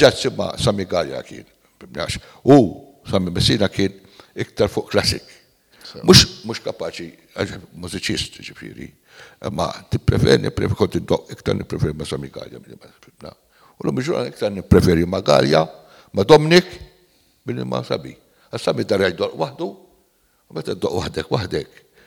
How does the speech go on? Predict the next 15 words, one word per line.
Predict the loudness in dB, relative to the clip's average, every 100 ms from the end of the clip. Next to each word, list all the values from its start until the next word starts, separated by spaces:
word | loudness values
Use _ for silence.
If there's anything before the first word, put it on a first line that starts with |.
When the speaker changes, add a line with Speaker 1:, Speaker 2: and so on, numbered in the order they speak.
| _ _ _ _ -8
Speaker 1:
Meta | -6 -6
ġi | -8
ma | -6 -8
ħadd | -4 -4
ieħor, | -4 -6
inti | -10 -16
tħossok | -16 -18 -16
da | -16
xi | -14 -16
stram. | -14 -16 _ _ _ _ _ _ _ _ _ _ _ _ -20
Fimni? | -20 -14 -12 -14 -6
Speaker 2:
Ġieli | -2 -2 -4
komponejt? | -8 -6 -8 -8 -10 -14 -20 _ _ _ _ -8
Speaker 1:
Xej. | 2 2 2 -6 -20 _ _ _ _ _ _ _ -14
Speaker 2:
Għaliex? | -14 -14 -18